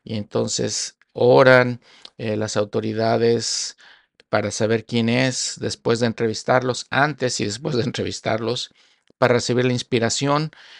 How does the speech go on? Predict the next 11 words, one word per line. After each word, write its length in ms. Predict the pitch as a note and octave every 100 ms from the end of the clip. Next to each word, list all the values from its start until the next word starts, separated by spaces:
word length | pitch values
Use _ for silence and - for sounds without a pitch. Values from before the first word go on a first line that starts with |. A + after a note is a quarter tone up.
| - -
Y 120 | A2+
entonces, 760 | A2+ - B2 A#2+ A#2+ A2 - - - - _
eh, 320 | - A2 G#2 -
se 160 | A#2+
recibe 380 | G#2+ A#2 D3+ D#3
la 80 | C#3
inspiración, 880 | B2 - A#2+ A#2 - A#2+ A#2+ B2+ A#2+
se 180 | - -
toma 380 | - E3 E3
la 80 | B2+
decisión, 680 | A2+ A2+ A2 - A#2 A#2